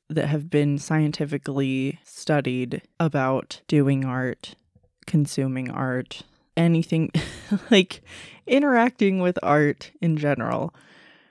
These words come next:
So the fact that your kids are taking in pictures, they're not just picture books, although picture books are not just picture books either. <laughs> But it's not juvenile or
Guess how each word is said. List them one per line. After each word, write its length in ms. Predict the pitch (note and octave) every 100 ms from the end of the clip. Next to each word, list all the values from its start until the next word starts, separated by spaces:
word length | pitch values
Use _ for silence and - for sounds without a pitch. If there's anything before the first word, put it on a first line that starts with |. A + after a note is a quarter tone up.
| _
So 540 | - - F3 E3 D#3+ - _ _ _ _
the 140 | E3+ F#3
fact 320 | A#3 D4 -
that 160 | C4
your 160 | F#3 G3
kids 420 | - F#3 F3+ E3+ -
are 360 | D#3 D3 D3 -
taking 440 | - F3+ F3+ F#3 F3+
in 540 | - D#3+ D#3 D#3 D#3+ -
pictures, 580 | - F#3 - G3 G3+ -
they're 220 | F3 G3+
not 280 | G#3 G#3+ -
just 540 | F3+ F#3 F#3+ - - - _
picture 340 | - D3+ - -
books, 320 | A2+ - - -
although 320 | E3+ E3+ E3
picture 420 | - - F#3+ -
books 420 | D#3 C#3+ - - - -
are 140 | F3+
not 260 | F3+ E3+ -
just 640 | D#3+ D#3 D3+ - - - - _ _ -
picture 360 | G3 - E3
books 300 | C3+ - - -
either. 440 | E3 - D#2+ F3+
<laughs> 80 | - - - _ - - - - - _
But 680 | F3+ F3 E3+ D#3+ - - - -
it's 260 | F#3+ - G3+
not 480 | G3+ G#3 - - - _ _ -
juvenile 640 | - F#3 F3+ D#3 D3 C#3
or 340 | - D3+ D3+